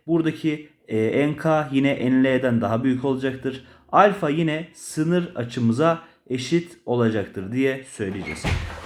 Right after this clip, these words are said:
Dörde baktığımız zaman, dörde baktığımız zaman arkadaşlarım dört gibi gidebilir mi? Evet gidebilir.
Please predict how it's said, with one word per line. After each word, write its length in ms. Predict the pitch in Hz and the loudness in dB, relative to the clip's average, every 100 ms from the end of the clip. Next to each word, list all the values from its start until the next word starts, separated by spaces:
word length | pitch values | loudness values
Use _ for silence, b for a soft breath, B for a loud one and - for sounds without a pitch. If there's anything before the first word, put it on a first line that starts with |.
| - | 0
Dörde 320 | 151 185 208 214 | 4 6 6 2
baktığımız 600 | 208 - 202 202 208 185 | 2 2 0 0 -2 2
zaman, 460 | 202 180 185 185 - _ _ B B B | 4 4 0 -4 -18 _ _ B B B
dörde 280 | 131 143 170 | -2 0 4
baktığımız 500 | 165 165 - 170 170 | 4 2 0 0 0
zaman 220 | 160 147 | 2 2
arkadaşlarım 720 | 139 127 127 117 113 110 117 117 147 | 2 0 -2 -4 -2 -6 -6 -4 2
dört 260 | 170 175 | 2 2
gibi 180 | 165 156 | -2 0
gidebilir 380 | 151 151 147 139 | 2 0 0 0
mi? 180 | 151 165 - 131 | 0 0 0 4
Evet 380 | 139 160 - 123 | 4 4 0 -4
gidebilir. 640 | 123 143 127 98 90 - | 0 0 0 -6 -8 -12